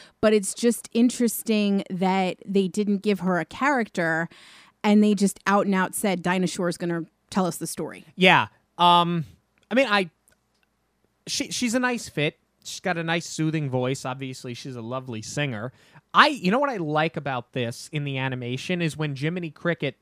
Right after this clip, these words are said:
Speaker 2: puts the record on, the record looks great. I actually thought that would, for, for nineteen forty-seven, uh, really, it was released in forty-seven. It was being worked on before that. I thought the animation in that aspect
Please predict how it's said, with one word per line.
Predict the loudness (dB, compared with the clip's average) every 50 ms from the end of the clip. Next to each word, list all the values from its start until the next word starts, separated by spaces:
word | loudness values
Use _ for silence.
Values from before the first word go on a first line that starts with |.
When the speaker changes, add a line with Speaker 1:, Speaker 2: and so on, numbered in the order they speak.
| _ _
Speaker 2:
puts | -6 -6 -6 -6 -6 -10 -4
the | -4 -4
record | 0 2 0 0 0 0 -2 0 2
on, | 2 4 4 2 0 -2 -6 _ _ _ _ _ _ _ _ _ _ -4
the | -4 -4
record | 0 4 4 4 4 4 0 0 0 0
looks | 0 2 2 2 2 _ -6 -16 -16 -16 _ _ _ _
great. | -20 -18 -14 -10 -8 -8 -8 -10 _ -20 -20 _ _ _ _ _ _ _ -2
I | 0 2
actually | 2 2 0 0 -4 -4 -4 -4
thought | 0 2 2 2 2 2
that | -2 -2 -2
would, | -4 -14 -16 -18 _
for, | -20 -4 2 2 2 2 2 -4 _ _
for | _ 0 2 2 2 0 -2
nineteen | -2 -2 -2 -2 -4 -8 -10 -8 -8 -4
forty-seven, | -2 -2 -2 -2 -4 -8 -4 -2 0 0 0 0 -2 -4 -6 -12 _ _ _ _ _ _ _ _ _ _ _ _ -4
uh, | -4 -2
really, | 0 2 2 2 2 2 0
it | 0 0
was | -2 -6 0
released | 2 2 2 4 2 -2 -4 -8
in | -10 -2
forty-seven. | 0 0 0 0 -2 -6 -8 -10 -8 -10
It | -12 -12
was | -14 -10
being | -8 -8 -8 -6 -6
worked | -6 -6 -4 -4
on | -4 -4 -4
before | -6 -4 0 0 0
that. | 0 0 -2
I | -2 0
thought | 0 0 0 0
the | -2 -6
animation | -6 -4 -4 -2 -2 -2 -2 -2 -4 -6 -6 -6 -6 -8 -12 _ _ _ _ _ _ _ _ _ _ _ _
in | -14 -6
that | -2 0 0 2 2
aspect | 0 0 -2 -4 -6 -6 -4 -4 -4 _ _